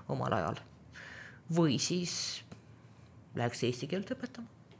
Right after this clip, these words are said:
Või siis hakkaks tõlkima, mida ma olen ka teinud aastaid.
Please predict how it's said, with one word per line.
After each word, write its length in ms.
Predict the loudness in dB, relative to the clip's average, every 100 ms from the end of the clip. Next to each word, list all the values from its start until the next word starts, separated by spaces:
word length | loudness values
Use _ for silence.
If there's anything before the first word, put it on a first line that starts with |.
| -20 -18 -18 -20 -18 -14 -12 -12 -14 -14 2
Või 240 | 6 8
siis 260 | 8 6 8
hakkaks 340 | 6 4 2
tõlkima, 540 | 6 6 6 0 0 -2 -8 -8 2
mida 220 | 8 10
ma 80 | 10
olen 140 | 10
ka 80 | 10
teinud 260 | 10 10 10
aastaid. 460 | 10 8 4 2